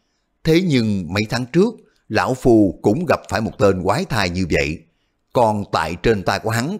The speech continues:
không ít ăn đau khổ. Nhìn tới thiên địa to lớn, cái dạng kỳ nhân nào cũng đều có." "Sư phụ, vậy ngài là?" U Minh cẩn thận từng ly từng tí nói. Khoát khoát tay, U Quỷ Thất trong mắt lóe ra một đạo sát ý.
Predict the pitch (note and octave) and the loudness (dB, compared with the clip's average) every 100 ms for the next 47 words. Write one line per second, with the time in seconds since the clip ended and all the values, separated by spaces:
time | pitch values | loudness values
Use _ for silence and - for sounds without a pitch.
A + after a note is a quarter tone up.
0 | - B2+ F#2+ - D3+ - G2 F#2 D#2 E2+ | -6 -4 -4 -2 -2 -2 -6 -4 -2 -4
1 | - D#2+ F2+ D3 - _ _ _ _ _ | 0 0 2 0 -6 _ _ _ _ _
2 | A#2+ B2 G2 G#2+ A#2 G3 - D3+ G2 D2 | -2 0 0 0 0 2 0 0 0 -2
3 | C#2+ - F2 E2 A2 F#3+ - _ _ G3 | -2 0 2 2 2 0 -8 _ _ 0
4 | D3 F2 G#2 G2 F2+ F2+ A2 G#2 D#2+ C#2+ | 2 0 -2 0 0 0 -2 -2 -2 -4
5 | B1 - F2+ C3 D#2+ - F2 G#2 - _ | -6 -4 -2 0 -2 0 0 0 -4 _
6 | _ _ _ _ _ _ _ - C#3 - | _ _ _ _ _ _ _ 0 0 2
7 | E2+ F2 - _ _ B2+ A2+ F#2 A2+ G2 | 2 2 -2 _ _ -2 0 0 0 0
8 | F#2+ F#2 F2+ F2 E2 - _ _ _ _ | 0 0 0 -2 -4 -8 _ _ _ _
9 | _ - B2 G#2+ G2+ F#2 F2 F#2+ B2+ E2 | _ 2 2 2 0 -2 -4 -6 -4 -6
10 | F2 - F2 D#2 F#2+ D2+ C2 E2+ G2 G#2 | -4 -4 -2 -2 -2 -4 -4 -2 0 0
11 | G2 A2+ - _ _ _ _ _ - A#2+ | -2 -4 -12 _ _ _ _ _ -6 -6
12 | - B2 B2 A2 F2 E2+ D2+ - _ F3+ | -4 -6 -4 -4 -2 -2 -6 -10 _ 2
13 | D#3+ F#2+ F2 - F3 - _ _ - A#2 | 2 0 -2 0 -2 -4 _ _ -2 -2
14 | F#2 B2 - A2+ G#2 D3+ B2+ E2 - C#2 | 0 -4 -2 2 2 2 -2 -2 -2 -2
15 | D2 - G2 G2+ G#2 | -2 -4 -2 0 -2